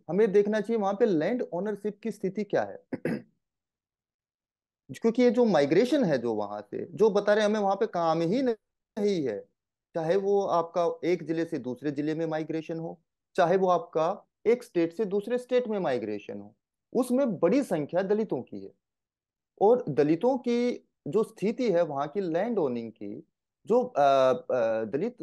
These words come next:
समुदाय के पास जो एवरेज एक औसत लैंड होल्डिंग है वो ज़ीरो पॉइंट फ़ोर हेक्टेयर है,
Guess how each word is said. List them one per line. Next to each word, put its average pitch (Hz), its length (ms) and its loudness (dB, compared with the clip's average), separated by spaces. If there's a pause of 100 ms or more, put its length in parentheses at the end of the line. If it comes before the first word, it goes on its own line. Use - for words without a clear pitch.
समुदाय 165 420 2
के 135 120 -2
पास 147 200 -4
जो 247 180 -2
एवरेज 214 360 0
एक - 180 -8
औसत 220 340 0
लैंड 185 280 0
होल्डिंग 135 380 -4
है 113 240 -10
वो 233 300 -6 (340)
ज़ीरो 262 400 0
पॉइंट 208 360 -2
फ़ोर 226 320 2
हेक्टेयर 127 460 0
है, 95 180 -14